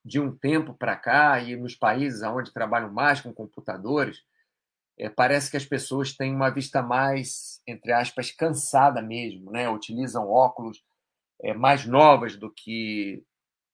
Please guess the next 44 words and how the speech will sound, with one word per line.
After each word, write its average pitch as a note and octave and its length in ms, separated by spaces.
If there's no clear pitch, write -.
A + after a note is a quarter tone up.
é, G1+ 500
antigamente, B2+ 840
ou A2 420
em A2 120
outros C3 300
lugares A#2 520
onde A2+ 260
as A2 100
pessoas A2 440
não A2 120
fazem G#2+ 440
esse G#2 200
tipo A#2+ 200
de G#2+ 120
trabalho A2 500
com B2 140
tela. F#2+ 360
Mas E3 260
isso G3 180
pode G#3+ 180
ser F3+ 160
por - 160
cansaço C#3 460
de A2+ 120
vista, D3+ 540
isso C3 220
pode C3 240
ser C3 400
pela B2+ 240
tela B2+ 240
em A2+ 60
si, C#3+ 340
isso C#3 260
pode C3 240
ser - 360
você C3 220
fica C3+ 260
focado C3+ 640
com C3+ 100
os - 140
olhos C3+ 260
na B2 140
mesma C3+ 400
distância C3+ 720